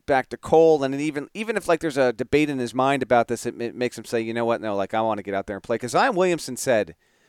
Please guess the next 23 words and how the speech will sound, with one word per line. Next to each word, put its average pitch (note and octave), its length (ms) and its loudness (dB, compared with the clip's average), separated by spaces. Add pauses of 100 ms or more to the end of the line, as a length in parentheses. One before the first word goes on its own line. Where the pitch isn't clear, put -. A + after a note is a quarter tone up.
(480)
"I E3+ 180 6
decided F3 720 4
I C3+ 160 4
was C#3 260 0
returning. A#2 680 -6 (420)
I D#3+ 140 4
told G#3 340 4
my G3 220 6
mother D#3+ 400 6
I C3 160 6
was C#3 240 0
coming D3 400 -4
back B2+ 320 2
to - 100 -16
school, G#2+ 560 -2 (400)
and C3 140 -2
she F3 200 -4
was, F3 220 2 (380)
she - 200 -4
was F3+ 180 4
good D#3 200 2
with C#3 220 0
it. G#2 160 0